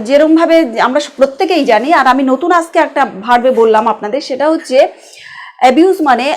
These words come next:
আপনার পরে কোনো বিশ্বাস রেখেছি বা রবির পরে, রামের পরে আমি একটা বিশ্বাস রেখেছি, বিশ্বাসের অপব্যবহার করা অর্থেও কিন্তু অ্যাবিউজ হতে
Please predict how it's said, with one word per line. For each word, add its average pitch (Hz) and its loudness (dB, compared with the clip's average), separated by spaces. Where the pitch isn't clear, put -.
আপনার 294 0
পরে 277 2
কোনো 285 0
বিশ্বাস 254 -4
রেখেছি 262 -2
বা 277 2
রবির 277 2
পরে, 269 0
রামের 262 -2
পরে 294 0
আমি 277 0
একটা 294 -6
বিশ্বাস 269 -6
রেখেছি, 226 -6
বিশ্বাসের 339 -6
অপব্যবহার 285 0
করা 269 0
অর্থেও 320 -2
কিন্তু 294 -2
অ্যাবিউজ 247 -2
হতে 247 2